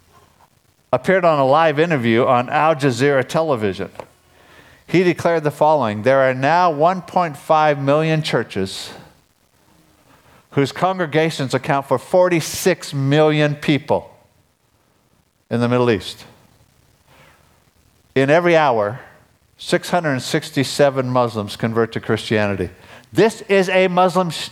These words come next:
sh-, sheikh declaring this. Every day, sixteen thousand Muslims convert to Christianity. Every year, six million Muslims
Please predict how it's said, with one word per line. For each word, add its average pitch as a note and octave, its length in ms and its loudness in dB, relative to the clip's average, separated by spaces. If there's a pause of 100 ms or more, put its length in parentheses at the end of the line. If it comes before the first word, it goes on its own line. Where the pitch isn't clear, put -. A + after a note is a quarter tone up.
sh-, - 360 0 (180)
sheikh D3 380 0 (1300)
declaring D3+ 460 0
this. - 360 -4 (1900)
Every G3 240 2
day, D#3 280 0
sixteen F3 600 -6
thousand E3 560 0
Muslims C3 500 0
convert A#2+ 340 -2
to - 80 -14
Christianity. A2+ 600 -2
Every C#3+ 260 0
year, D3 240 2
six - 380 -4
million D#3+ 480 0
Muslims A2+ 640 -2